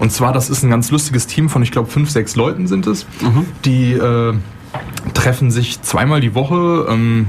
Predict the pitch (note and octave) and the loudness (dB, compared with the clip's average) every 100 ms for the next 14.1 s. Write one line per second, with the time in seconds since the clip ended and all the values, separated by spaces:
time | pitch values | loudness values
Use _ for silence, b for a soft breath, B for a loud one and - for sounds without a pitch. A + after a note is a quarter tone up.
0 | G2+ G2+ - G#2+ C3+ C#3+ D#3 C#3+ C#3+ - | 0 -2 -2 0 0 0 0 0 0 -2
1 | B2 A#2+ A2 - G#2 G2+ C3 D#3+ E3 B2+ | 0 2 0 2 0 0 0 0 0 0
2 | B2+ B2+ B2+ - - A#2 A#2 C#3+ C#3 A#2+ | 2 2 0 0 0 0 0 0 0 0
3 | A#2+ A#2 A2+ A2+ A2+ - A#2 B2+ - C3 | 0 0 0 0 0 0 0 -2 0 0
4 | C3+ B2+ B2+ G#2+ A#2 G#2+ A2 A2 A2 A2+ | 0 0 0 2 0 0 0 0 0 0
5 | G#2+ A2+ A2 G#2 A2+ G#2+ A2+ G#2+ G2 A2 | 0 0 0 0 0 0 0 0 -2 -2
6 | C3+ A#2+ A#2 A2 G#2+ G#2 A2 G#2+ - G2 | -2 0 0 0 0 2 2 0 -2 -2
7 | E2 - B B B B B B G#2+ - | -2 -6 B B B B B B -2 0
8 | C3 B2 A#2+ G#2 A2 A2 A2 F3 - B2 | 2 2 0 2 2 2 2 -2 0 -2
9 | A2 F#3 D#3+ A2+ G2+ G2+ G#2 G2+ - F#2+ | 0 0 0 0 0 0 0 -2 -2 -2
10 | G2 A2+ D3+ D3 A#2 A2+ G#2+ G#2 G#2+ A2+ | 0 0 0 0 2 2 0 0 0 0
11 | G#2 - G2+ - G#2+ A2+ G2+ G2 G#2+ D3+ | 0 0 -2 0 0 0 0 2 2 2
12 | E3 C#3+ B2 A#2+ - - G#2+ G2+ G2+ A2 | 2 2 2 0 -2 -2 0 2 2 0
13 | B2 G#2+ G2 G2 G2 C3 A2+ F#2 F2+ D3 | -2 -2 0 -2 0 0 2 0 0 -2